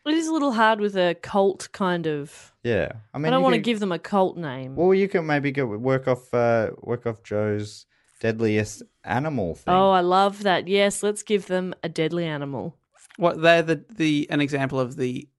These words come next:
Speaker 3: what type of deadliest animal in the world? So we've talked about some of the deadliest snakes, deadliest
Speaker 1: Exactly.
Speaker 3: spiders.
Speaker 1: Yep.
Speaker 3: What are they? The deadliest <laughs> version of?
Speaker 1: Correct.
Speaker 3: <laughs> Okay.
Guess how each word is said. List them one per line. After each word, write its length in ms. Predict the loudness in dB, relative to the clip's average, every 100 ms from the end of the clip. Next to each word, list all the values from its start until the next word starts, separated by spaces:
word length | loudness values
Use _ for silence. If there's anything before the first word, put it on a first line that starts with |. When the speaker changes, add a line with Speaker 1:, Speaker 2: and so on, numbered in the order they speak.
| -16
Speaker 3:
what 500 | -2 0 0 -4 -8
type 260 | 0 0 0
of 140 | -4
deadliest 480 | -2 -2 -4 -6 -6
animal 320 | -6 -4 -6
in 100 | -4
the 60 | -4
world? 340 | -4 -4 -4
So 100 | -2
we've 100 | 0
talked 220 | 0 -2
about 300 | -2 -6 -8
some 140 | -8 -6
of 40 |
the 60 | -4
deadliest 440 | -6 -6 -8 -10
snakes, 340 | -6 -6 -6 -6
deadliest 420 | -6 -6 -8 -8
Speaker 1:
Exactly. 40 |
Speaker 3:
spiders. 440 | -6 -4 -4 -8 -8
Speaker 1:
Yep. 180 | -8 -12 _ _ -6
Speaker 3:
What 160 | -4
are 60 | 0
they? 220 | 0 0
The 120 | -2
deadliest 500 | -4 -6 -4 -4 -2
<laughs> 20 |
version 400 | 0 0 -2 -6 -12
of? 80 | -12
Speaker 1:
Correct. 520 | -8 -6 -8 -14 -18 -16
Speaker 3:
<laughs> 140 | -8 -4
Okay. 240 | -4 -8